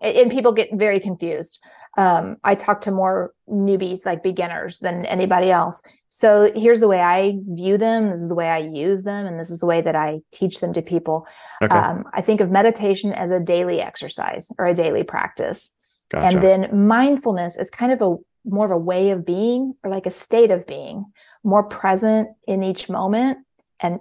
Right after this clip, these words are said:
Speaker 1: more present in your life. And what I mean by that is not always mentally distracted,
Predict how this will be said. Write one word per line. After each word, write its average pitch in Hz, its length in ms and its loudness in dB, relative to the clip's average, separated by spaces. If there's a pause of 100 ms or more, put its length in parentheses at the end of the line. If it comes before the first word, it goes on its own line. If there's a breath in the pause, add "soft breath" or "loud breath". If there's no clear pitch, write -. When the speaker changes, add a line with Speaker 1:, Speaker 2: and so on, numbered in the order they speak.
(120)
Speaker 1:
more 185 200 0
present 175 600 -4
in 175 120 -6
your - 160 -4
life. - 480 -4
And 190 100 -4
what 185 100 0
I 180 60 2
mean 214 200 6
by 185 160 2
that 180 360 2
is 175 200 0
not 175 320 -4
always 214 420 4
mentally 170 380 -6
distracted, 180 800 -2